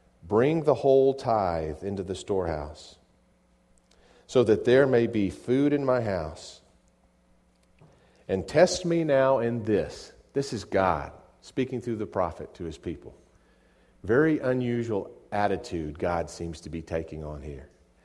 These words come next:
"Now test me now in this." When I was a kid,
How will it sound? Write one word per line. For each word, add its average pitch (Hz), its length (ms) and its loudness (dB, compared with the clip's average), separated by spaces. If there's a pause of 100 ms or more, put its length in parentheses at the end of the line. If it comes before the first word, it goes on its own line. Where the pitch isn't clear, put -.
(240)
"Now 98 180 4
test - 500 2
me 101 200 -2
now 92 320 0
in 82 240 -8
this." - 520 -6 (1900)
When 107 120 0
I 113 60 4
was 107 120 4
a 90 60 -4
kid, 110 400 2